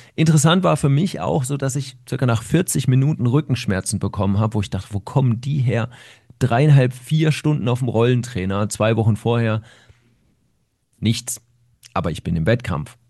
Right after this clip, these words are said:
und vierzig Minuten auf der Radstrecke und schon hab ich Rückenschmerzen. Da dachte ich, das geht ja gut los. Dann bin ich echt vieles, äh, quasi aufrecht gefahren, weil ich nicht im Unterlenker fahren konnte oder nicht lange.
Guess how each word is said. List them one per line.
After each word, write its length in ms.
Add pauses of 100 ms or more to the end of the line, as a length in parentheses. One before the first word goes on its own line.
(100)
und 100
vierzig 340
Minuten 400
auf 140
der 120
Radstrecke 540
und 140
schon 100
hab 80
ich 140
Rückenschmerzen. 640 (960)
Da 100
dachte 200
ich, 120
das 180
geht 160
ja 60
gut 220
los. 220
Dann 160
bin 100
ich 160
echt 340 (300)
vieles, 840 (300)
äh, 240
quasi 400
aufrecht 480
gefahren, 420
weil 120
ich 100
nicht 260
im 120
Unterlenker 500
fahren 280
konnte 220
oder 140
nicht 200
lange. 400